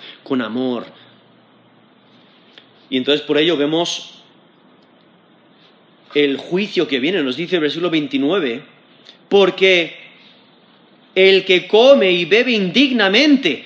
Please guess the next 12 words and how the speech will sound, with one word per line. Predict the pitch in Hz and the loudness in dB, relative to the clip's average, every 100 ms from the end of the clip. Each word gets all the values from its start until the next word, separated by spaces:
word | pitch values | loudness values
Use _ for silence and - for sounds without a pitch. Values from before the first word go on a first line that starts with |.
| - | -18
sin | - - 220 190 | -4 0 2 0
discernir | 208 - 180 190 277 | -2 0 0 2 2
el | 233 | 2
cuerpo | 220 285 277 | 2 2 4
del | 214 180 | 0 0
Señor, | 170 226 262 | 0 0 0
juicio | - - 190 - 190 185 | 0 2 2 4 0 2
come | 247 285 202 190 | 2 4 2 0
y | 196 | -4
bebe | 185 151 269 302 165 160 180 233 - - - _ _ | -2 4 4 4 2 2 2 -2 -10 -20 -20 _ _
para | 190 220 226 | 0 0 0
sí". | 220 - 302 269 127 - | -2 4 4 4 0 -14